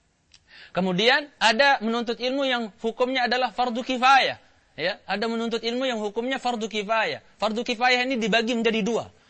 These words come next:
Ada yang fardu kifayah sifatnya adalah hafizuddin, penjaga agama, belajar, belajar ilmu hadis, mustalahul hadis, supaya orang nggak seenak dewe berbicara tentang hadis. Ini so-, ini, ini dari Nabi, ini dari Nabi, ternyata tidak dari Nabi.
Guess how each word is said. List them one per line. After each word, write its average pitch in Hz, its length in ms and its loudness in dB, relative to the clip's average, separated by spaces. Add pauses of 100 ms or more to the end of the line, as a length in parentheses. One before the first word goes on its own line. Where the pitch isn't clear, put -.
(300)
Ada 240 320 4
yang 262 160 4
fardu 233 320 -2
kifayah 254 480 2
sifatnya 233 640 0
adalah 220 320 4
hafizuddin, 202 960 0
penjaga 214 560 2
agama, 208 480 2 (240)
belajar, 143 480 -2
belajar 156 400 0
ilmu 160 240 -4
hadis, 151 560 -4
mustalahul 151 480 -6
hadis, 156 320 -4
supaya 160 240 0
orang 170 160 -2
nggak 165 160 -4
seenak 160 320 -2
dewe 180 240 0
berbicara 175 560 -4
tentang 185 240 -10
hadis. 202 320 -6 (160)
Ini 196 160 -6
so-, 185 240 -8
ini, 196 320 -6 (160)
ini 190 160 -4
dari 190 160 0
Nabi, 190 320 -2
ini 190 160 -4
dari 185 160 -2
Nabi, 196 240 -2
ternyata 143 400 -8
tidak 185 240 -6
dari 190 160 -2
Nabi. 196 240 -4